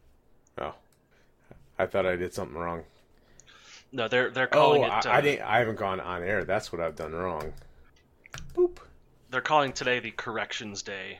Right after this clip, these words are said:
Speaker 2: for all of the, uh, coins.
Speaker 1: Oh, really?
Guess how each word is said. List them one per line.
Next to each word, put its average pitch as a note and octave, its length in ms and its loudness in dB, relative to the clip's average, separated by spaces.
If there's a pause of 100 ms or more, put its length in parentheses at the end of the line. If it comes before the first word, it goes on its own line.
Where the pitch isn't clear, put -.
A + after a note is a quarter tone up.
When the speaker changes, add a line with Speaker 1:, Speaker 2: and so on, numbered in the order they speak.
Speaker 2:
for G#2+ 220 -8
all G#2+ 380 -2
of G2 120 -14
the, G2 300 -14
uh, G2 200 -10 (280)
coins. F#2+ 580 -10 (840)
Speaker 1:
Oh, F2 100 -2
really? F2 360 -2